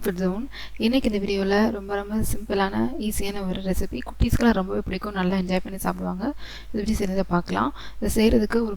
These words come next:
பேனை சூடு பண்ணிட்டு, ஒரு டேபிள் ஸ்பூன் அளவு எண்ணெய் சேர்த்துக்கோங்க. எண்ணெய் நல்லா சூடானதும், இதுல ஒரு ரெண்டு டேபிள் ஸ்பூன் அளவு பூண்டு வந்து நல்லா பொடுசா நறுக்கி சேர்த்துக்கோங்க. பூண்டு நல்லா செவந்து வர வரைக்கும் இந்த மாதிரி லோ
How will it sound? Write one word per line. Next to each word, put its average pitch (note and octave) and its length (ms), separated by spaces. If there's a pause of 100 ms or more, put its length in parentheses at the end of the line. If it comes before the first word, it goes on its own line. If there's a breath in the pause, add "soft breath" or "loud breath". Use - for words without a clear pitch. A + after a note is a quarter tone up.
பேனை G3+ 300
சூடு F#3+ 160
பண்ணிட்டு, F#3+ 320
ஒரு G3 160
டேபிள் G#3 260
ஸ்பூன் G3+ 220
அளவு F#3+ 220
எண்ணெய் G3 200
சேர்த்துக்கோங்க. F#3 460 (400 loud breath)
எண்ணெய் A3 200
நல்லா G3+ 280
சூடானதும், F#3+ 500
இதுல F#3 240
ஒரு F3+ 160
ரெண்டு G3+ 240
டேபிள் G#3+ 260
ஸ்பூன் G#3 220
அளவு F#3+ 180 (140)
பூண்டு A3 300
வந்து G3 240
நல்லா F#3+ 260
பொடுசா - 300
நறுக்கி - 280
சேர்த்துக்கோங்க. F#3 460 (680 loud breath)
பூண்டு B3+ 260
நல்லா G3+ 260 (200)
செவந்து G#3 320
வர G3 180
வரைக்கும் F#3+ 340 (140)
இந்த F#3+ 160
மாதிரி F#3+ 220
லோ G3+ 80